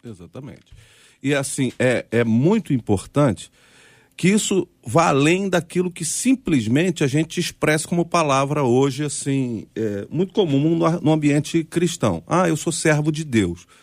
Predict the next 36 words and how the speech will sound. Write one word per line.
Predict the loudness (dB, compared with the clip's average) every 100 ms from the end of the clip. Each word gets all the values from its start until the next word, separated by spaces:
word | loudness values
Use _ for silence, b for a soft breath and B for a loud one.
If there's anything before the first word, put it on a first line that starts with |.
| b b
Mas | -4 -2
o |
que | -2
que | -4
de |
fato | -4 0 0 0
isso | -4 -4
significa? | -4 0 0 0 -2 -4 -4 -14 b b b
O |
que | -4 0
de | 0
fato | 2 0 0 0 2
isso | 2 0 -4 -2
trans-, | 2 2 0 -6 -20 B B B
fez | 0 0 2
transicionar | 0 0 0 0 2 2 4 2
a | 2
minha | 2 0
vida? | -2 -4 -4 -8 b b b b b b
E | 0
aí | 2
eu | 0
preciso | -4 -8 -2 0 0
recorrer | 0 0 0 0 0 0 -2 -6 b b b b _ -4
a, | 0 2 0 -2
ao | 0 0
Cristo | -2 -2 0 0 -4
quando | -4 -2 0
ele | 0
está | 0 -2 -2 0
fazendo | 0 0 0 0
a | 0
sua | 0 0
oração | 2 2 -2 -2 0 2
no | 2
Getsemane. | 0 -2 0 2 2 -2